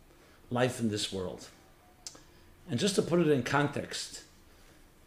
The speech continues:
and then we'll continue the reading inside where we left off last week. Just imagine,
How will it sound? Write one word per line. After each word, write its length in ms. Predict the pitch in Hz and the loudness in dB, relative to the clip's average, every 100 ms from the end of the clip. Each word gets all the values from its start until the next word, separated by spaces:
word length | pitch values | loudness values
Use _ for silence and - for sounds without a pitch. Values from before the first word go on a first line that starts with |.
| - | -10
and 100 | 117 | -4
then 140 | 120 | 0
we'll 140 | 131 123 | 2 0
continue 420 | 127 117 131 131 | 0 -2 0 2
the 80 | 117 | 4
reading 420 | 135 131 123 117 | 4 4 2 0
inside 540 | 117 123 - 123 110 | 0 -2 0 2 4
where 100 | 107 | 4
we 100 | 104 | 2
left 360 | 101 107 107 - | 4 2 2 -2
off 180 | 104 - | -2 0
last 320 | 110 107 - | -2 -2 -4
week. 220 | 104 113 - - - - - - - - _ - - - - - - - - - - | -8 -8 -12 -20 -20 -20 -20 -20 -20 -20 _ -20 -20 -18 -16 -16 -20 -20 -20 -20 -16
Just 180 | - 208 | -6 4
imagine, 560 | 247 196 170 131 135 | 6 6 4 4 -2